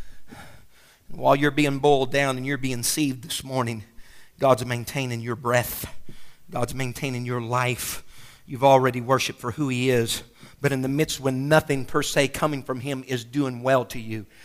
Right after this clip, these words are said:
he's, he's safeguarded life for the purpose of your praise. Many times the praise is not just for who he is, but for what he has done.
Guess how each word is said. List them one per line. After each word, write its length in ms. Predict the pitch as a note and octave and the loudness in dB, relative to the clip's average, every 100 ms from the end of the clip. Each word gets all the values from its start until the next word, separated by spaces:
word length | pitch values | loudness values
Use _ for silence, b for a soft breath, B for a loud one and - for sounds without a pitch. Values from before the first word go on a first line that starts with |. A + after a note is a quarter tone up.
| B B | B B
he's, 380 | A2+ - - | -6 -2 -2
he's 180 | A2+ A#2+ | -4 -2
safeguarded 580 | - C3+ - B2 B2+ C3 | -2 -2 -2 0 2 2
life 560 | C3+ C3+ A2 G#2+ - - b b b - | 4 4 2 -6 -8 -10 b b b -10
for 100 | A#2+ | -6
the 120 | A#2 | -4
purpose 460 | - C#3+ B2 - | -4 -4 -4 -6
of 100 | A2 | -6
your 120 | E3+ B2+ | -8 -8
praise. 640 | - C#3+ A#2+ A2 G#2 - - b b - | 2 4 4 2 -2 -4 -8 b b -18
Many 320 | A#2+ A#2+ A2+ | -8 -6 -6
times 380 | - B2 A2+ G#2+ | -2 -2 -2 -4
the 140 | A2+ | -8
praise 420 | - C3+ B2 A2 | -6 -4 -2 -4
is 100 | A#2 | -4
not 200 | C3 C3 | 0 -2
just 180 | - A#2+ | -2 -8
for 140 | B2 | -10
who 160 | A2 C#3 | -6 -4
he 220 | A#2+ A#2+ | -2 2
is, 280 | B2 A#2 - B B - | 4 4 0 B B -4
but 200 | B2 - | -4 -4
for 180 | B2 A2+ | -8 2
what 240 | B2+ B2 | 2 2
he 260 | - C3 A#2+ | -4 -6 -4
has 420 | C3+ B2+ A#2+ - b b b - G#2+ | -4 -4 -6 -14 b b b -12 -2
done. 440 | B2 G#2+ D2+ | 0 0 -4